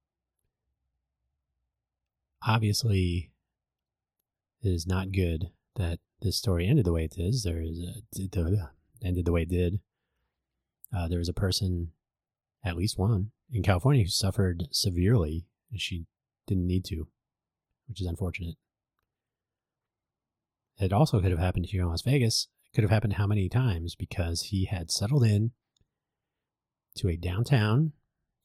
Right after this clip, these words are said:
community of people who were willing to take him in, willing to listen to his story, willing, willing to believe it, willing to work for and with him,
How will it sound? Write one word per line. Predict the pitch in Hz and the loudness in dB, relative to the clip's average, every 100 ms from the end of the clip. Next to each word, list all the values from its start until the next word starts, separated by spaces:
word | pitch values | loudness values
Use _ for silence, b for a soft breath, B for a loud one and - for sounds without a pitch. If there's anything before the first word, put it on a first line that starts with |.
| - | -4
community | 127 95 82 98 - _ _ _ _ _ _ | 0 2 0 -4 -8 _ _ _ _ _ _
of | 98 - | -10 -4
people | 120 120 110 | -2 0 0
who | 95 | 0
were | 85 | 0
willing | 82 95 143 | 2 2 2
to | 151 | 4
take | 170 170 | 4 6
him | |
in, | 135 120 160 175 | 6 6 2 -4
willing | 101 95 101 | -2 2 2
to | 90 90 82 | 2 0 2
listen | 113 147 | 2 4
to | 131 | 6
his | 147 | 4
story, | - 85 82 85 | 4 0 0 -2
willing, | 90 117 131 131 - | 2 4 4 2 2
willing | 117 170 | 4 6
to | 147 | 4
believe | 104 139 139 | 4 4 4
it, | 85 - _ _ _ _ _ - | 0 -6 _ _ _ _ _ -2
willing | 95 95 | 0 0
to | 104 | -2
work | 90 107 - | 0 0 0
for | - 110 123 | -2 2 4
and | 98 | 4
with | 139 - | 2 2
him, | 82 98 | 0 0